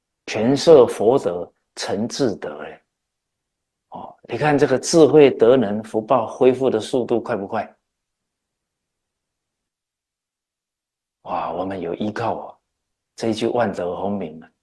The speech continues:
可以依靠哦。啊，暂持圣号，胜于布施百年呢。啊，叫快速提升智慧、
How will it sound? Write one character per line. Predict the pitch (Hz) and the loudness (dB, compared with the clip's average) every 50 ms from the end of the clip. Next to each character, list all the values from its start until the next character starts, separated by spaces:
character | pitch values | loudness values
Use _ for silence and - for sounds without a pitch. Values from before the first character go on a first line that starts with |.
| _ _ _ _ _ _ _ _ _ _ | _ _ _ _ _ _ _ _ _ _
可 | - - 113 | -12 -10 -10
以 | 101 90 87 | -8 -8 -8
依 | 92 101 101 | -8 -8 -8
靠 | - - 113 101 - - | -8 -6 -6 -6 -8 -8
哦。 | - - - _ _ _ _ _ _ _ _ _ _ _ _ _ _ _ _ _ _ _ _ _ _ _ _ _ | -14 -18 -20 _ _ _ _ _ _ _ _ _ _ _ _ _ _ _ _ _ _ _ _ _ _ _ _ _
啊， | - 95 95 98 | -14 -12 -12 -12
暂 | - - - 220 214 180 143 135 | -10 0 4 4 6 6 6 4
持 | 127 - - - 117 123 | 4 0 -4 -4 -4 -4
圣 | 131 - - 185 170 147 | -2 4 6 6 6 6
号， | 139 151 160 143 113 - - - _ _ _ _ _ | 4 4 2 2 2 0 -8 -14 _ _ _ _ _
胜 | - - - 185 156 135 | -8 2 2 4 4 6
于 | 123 120 131 | 4 4 2
布 | 135 - - - 208 226 190 151 127 113 104 | 2 -2 -2 4 8 8 10 8 8 4 0
施 | - - - - 139 139 139 131 | -2 -4 -4 0 2 2 2 2
百 | 131 - - 98 101 - - 123 | 0 -2 -2 -2 -2 -2 -4 -6
年 | 123 - 85 - - - - 87 92 | -6 -6 -6 -6 -8 -8 -10 -10 -8
呢。 | 95 87 85 - _ _ _ _ _ _ _ _ _ _ _ _ _ _ _ _ _ _ _ _ _ _ _ _ _ _ _ _ _ _ _ _ _ _ _ _ _ _ _ _ _ _ _ _ _ _ _ _ _ _ _ _ _ _ _ _ _ _ _ _ _ _ _ _ _ _ _ _ _ _ _ _ _ _ _ _ _ _ _ _ _ | -8 -10 -10 -14 _ _ _ _ _ _ _ _ _ _ _ _ _ _ _ _ _ _ _ _ _ _ _ _ _ _ _ _ _ _ _ _ _ _ _ _ _ _ _ _ _ _ _ _ _ _ _ _ _ _ _ _ _ _ _ _ _ _ _ _ _ _ _ _ _ _ _ _ _ _ _ _ _ _ _ _ _ _ _ _ _
啊， | _ - - - - - _ _ _ _ _ _ _ _ _ _ _ _ _ _ _ _ _ _ _ _ _ _ _ _ _ _ | _ -20 -20 -20 -20 -20 _ _ _ _ _ _ _ _ _ _ _ _ _ _ _ _ _ _ _ _ _ _ _ _ _ _
叫 | - - 104 - | -10 -10 -8 -8
快 | - - - 202 196 180 156 | -8 0 4 4 6 8 6
速 | 135 123 - 175 170 143 | 6 6 4 2 2 2
提 | 117 - 120 117 131 | 2 0 -2 0 0
升 | 135 120 151 147 147 147 143 143 | 0 2 0 2 2 0 -2 -4
智 | - - - 170 156 135 | -6 -6 -2 0 2 2
慧、 | 117 113 - 156 143 113 95 - | 2 4 4 4 4 4 0 -4